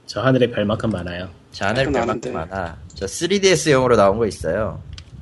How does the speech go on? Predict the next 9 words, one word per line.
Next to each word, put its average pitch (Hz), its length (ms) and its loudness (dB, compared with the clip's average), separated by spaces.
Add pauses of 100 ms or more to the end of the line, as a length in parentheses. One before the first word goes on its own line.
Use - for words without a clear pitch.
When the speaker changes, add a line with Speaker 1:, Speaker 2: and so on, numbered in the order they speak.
(120)
Speaker 2:
아, 104 200 2
Speaker 3:
아. 123 300 0
Speaker 2:
그러고 135 180 6
보니까 139 280 4
이 135 140 6
양반 165 420 2 (280)
지난주에 160 440 0
내 151 280 2
방송, 127 340 0